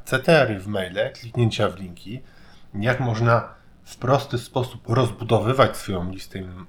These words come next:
e-mail marketingową, jak można w ogóle pisać takie bardzo ciekawe newslettery, jak zamieniać subskrybentów z czasem w klientów. A dlaczego budowanie listy jest takie ważne?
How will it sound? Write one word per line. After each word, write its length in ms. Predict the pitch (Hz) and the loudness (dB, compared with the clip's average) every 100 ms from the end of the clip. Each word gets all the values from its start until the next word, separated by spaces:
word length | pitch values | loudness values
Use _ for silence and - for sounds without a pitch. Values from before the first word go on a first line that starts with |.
| - | -10
e-mail 220 | 104 92 | -6 -6
marketingową, 800 | 92 90 - 120 117 95 92 - | -4 -6 -4 -4 -4 -4 -2 -2
jak 140 | 156 - | -2 -6
można 200 | 110 107 | -8 -10
w 40 | |
ogóle 180 | 101 101 | -10 -12
pisać 400 | - 117 - - | -12 -6 -4 -2
takie 600 | - 104 - 110 107 101 | -6 -6 -10 -8 -8 -4
bardzo 460 | - 123 151 120 101 | 2 4 4 0 -6
ciekawe 460 | - 92 - 95 95 | -10 -8 -6 -6 -8
newslettery, 760 | 90 - - - - 151 180 - - - - - - - | -14 -14 -14 -12 -6 -6 -6 -14 -20 -18 -18 -20 -16 -2
jak 200 | 196 147 | 2 4
zamieniać 640 | 135 135 127 120 - - - - - | 4 4 4 4 0 -8 -14 -18 -14
subskrybentów 1200 | - 185 180 - - 113 107 107 101 104 90 - - | -2 0 0 0 0 2 4 2 0 -4 -6 -14 -18
z 180 | - - | -14 -4
czasem 540 | - 92 - 92 87 - - | 0 0 0 -4 -4 -10 -16
w 300 | 85 85 90 - _ - - - - 92 90 | -16 -12 -12 -12 _ -20 -20 -20 -20 -16 -14
klientów. 540 | - 113 117 85 - - - - - - - - - - - - | -4 2 2 2 -8 -20 -20 -20 -20 -20 -20 -20 -20 -20 -20 -8
A 40 | - | 0
dlaczego 340 | 143 - 180 | 2 4 6
budowanie 440 | 165 143 123 160 147 | 6 6 6 6 2
listy 280 | 139 - | -2 0
jest 200 | 143 127 | 2 2
takie 240 | - - 123 | 0 2 4
ważne? 420 | 113 - 131 139 | 6 6 4 4